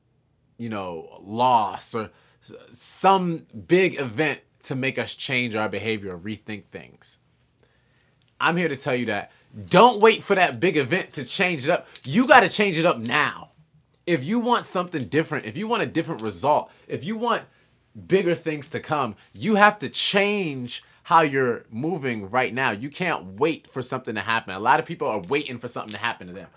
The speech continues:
You gotta be the thing that happens. You wanna wait for a thing to happen, meanwhile not realizing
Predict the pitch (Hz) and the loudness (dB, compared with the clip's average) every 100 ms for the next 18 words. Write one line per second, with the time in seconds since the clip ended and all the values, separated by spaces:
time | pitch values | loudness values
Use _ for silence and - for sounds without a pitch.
0 | _ - 117 214 262 208 170 170 147 180 | _ -16 -6 -2 4 4 4 -4 -6 -4
1 | 170 180 185 220 247 165 113 - - - | 0 2 4 4 4 0 -8 -8 -12 -14
2 | _ _ _ _ _ _ _ _ _ _ | _ _ _ _ _ _ _ _ _ _
3 | - 127 254 254 240 190 117 170 202 131 | -12 -6 -4 -2 2 0 2 0 0 -2
4 | - 170 - 139 - 208 190 156 156 180 | -4 -2 -2 -4 -4 -4 -4 -2 2 2
5 | 165 131 - - 139 214 202 180 170 175 | 0 -12 -14 -12 -6 -4 0 2 2 4
6 | 139 175 175 151 143 | 2 2 2 2 0